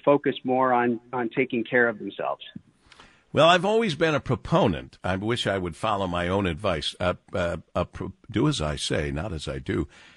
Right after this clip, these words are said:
Speaker 2: A proponent of walking. Uh, I know that walking would be a wonderful way to get started. And if you start to walk and you get to the point where you get those endorphins and the serotonin and all the things I've never had,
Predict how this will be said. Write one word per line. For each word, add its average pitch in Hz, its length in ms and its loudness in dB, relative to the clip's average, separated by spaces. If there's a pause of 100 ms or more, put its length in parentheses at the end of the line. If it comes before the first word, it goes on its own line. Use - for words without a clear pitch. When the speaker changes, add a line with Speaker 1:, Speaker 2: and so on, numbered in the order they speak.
(200)
Speaker 2:
A - 100 2
proponent 151 580 6
of 92 180 0
walking. 123 600 4 (560)
Uh, 90 340 0
I 104 140 4
know 143 340 8
that 110 220 0
walking 117 580 2
would 95 160 0
be 98 140 -2
a 87 100 0
wonderful 117 560 2
way 107 220 4
to 87 100 -2
get 78 240 -4
started. 127 640 2 (320)
And 110 160 4
if 113 180 0
you 95 160 0
start - 560 4
to 104 140 0
walk 80 520 -4 (300)
and 113 180 4
you 117 100 2
get 120 300 2
to 139 100 2
the 113 120 2
point 98 420 -2
where 95 180 2
you 90 160 -2
get 113 260 -2
those 98 220 0
endorphins 90 760 -2
and 76 140 -6
the 71 280 -4
serotonin 101 800 0
and 85 100 -2
all 101 160 2
the 90 80 -6
things 85 300 -4
I've 78 160 -6
never 73 240 -6
had, 107 420 4